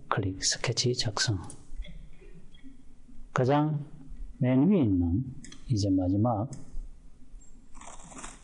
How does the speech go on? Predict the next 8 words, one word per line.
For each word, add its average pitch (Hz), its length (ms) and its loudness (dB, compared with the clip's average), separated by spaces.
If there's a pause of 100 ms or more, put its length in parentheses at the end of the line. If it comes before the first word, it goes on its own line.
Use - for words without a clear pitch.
(1700)
보이는 117 400 4
이 156 40 4
부품입니다. 87 1000 2 (2000)
지금 101 380 2
여기서 107 280 2
보이는 101 380 2
이 101 60 4
부품. 98 540 2